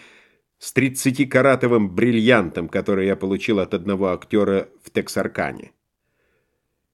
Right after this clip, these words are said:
Не знаю, что он сделал с тем перочинным ножиком, который я дал ему в обмен на этот перстень. В то время я был доктор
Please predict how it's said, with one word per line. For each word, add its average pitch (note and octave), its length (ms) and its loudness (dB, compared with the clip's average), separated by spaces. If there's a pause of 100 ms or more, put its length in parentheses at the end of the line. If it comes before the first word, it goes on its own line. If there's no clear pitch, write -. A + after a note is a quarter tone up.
(260)
Не D#3+ 200 4
знаю, G2 340 2
что G2 220 -2
он E2+ 100 -2
сделал E2+ 400 -2
с - 100 -12
тем F2 200 -2
перочинным F#2 680 -4
ножиком, B2 500 0
который G2+ 460 0
я F#2+ 160 0
дал F#2 160 0
ему F2 220 -4
в D#2 120 -2
обмен F2+ 460 -2
на D#2 80 -4
этот - 340 -10
перстень. - 440 -10 (1700)
В - 140 -20
то G#3+ 160 8
время G#3 340 6
я E3+ 160 6
был E3+ 240 2
доктор E3+ 640 4